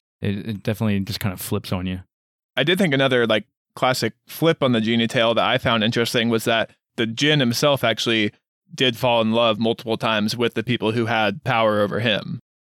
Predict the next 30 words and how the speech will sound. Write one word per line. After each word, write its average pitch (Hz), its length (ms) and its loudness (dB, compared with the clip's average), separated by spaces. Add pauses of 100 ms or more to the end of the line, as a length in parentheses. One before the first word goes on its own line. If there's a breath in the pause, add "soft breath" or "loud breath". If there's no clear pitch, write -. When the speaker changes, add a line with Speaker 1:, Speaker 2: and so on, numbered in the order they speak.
(260)
Speaker 2:
You 135 80 0
never 156 240 4
think 151 240 -2
about 131 260 2
things 127 220 0
from 127 160 2
the 113 100 2
genie's 120 300 0
perspective. 110 500 -2
They're 113 100 2
usually 117 360 2
this, 110 180 -2
like, 113 240 0 (260 soft breath)
otherworldly 120 680 2
thing 113 380 0
that 107 200 0
feels, 110 540 0 (260 loud breath)
um, 104 380 -2
unhuman, 110 760 0
and 110 160 0
there 110 240 2
are 113 60 0
very 127 360 0
much 117 380 -2
human 117 440 0
characteristics 110 760 -2
of 101 180 0
Idris 101 260 -4
Elba's 98 240 -2
character. 101 560 -4